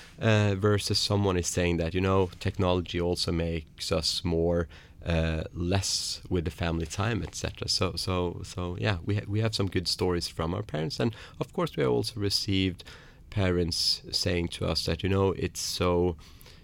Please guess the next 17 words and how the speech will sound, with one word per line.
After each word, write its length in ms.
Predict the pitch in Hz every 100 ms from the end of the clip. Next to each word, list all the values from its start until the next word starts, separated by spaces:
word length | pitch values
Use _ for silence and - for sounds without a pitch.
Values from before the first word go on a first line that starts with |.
| - - -
good 240 | 101 98
for 200 | - 82
us 200 | 80 -
to 120 | -
be 140 | 82 85
able 260 | 82 82 80
to 160 | -
give 220 | 80 85
them 120 | 80 80
these 160 | 80
small 420 | - - 82 82
messages 540 | 82 90 - - 98 -
during 220 | 92 90
the 100 | 85
day. 160 | 87 87
We 160 | 80
have 340 | 82 85 85